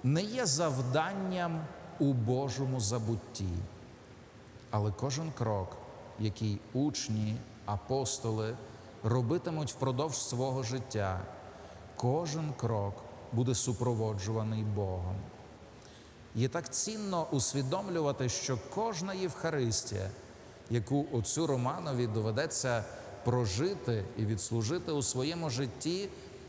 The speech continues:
буде місцем зустрічі із живим Богом у його житті.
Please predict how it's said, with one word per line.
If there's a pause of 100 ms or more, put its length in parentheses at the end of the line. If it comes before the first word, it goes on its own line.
буде
місцем
зустрічі (580)
із
живим
Богом (400)
у
його
житті.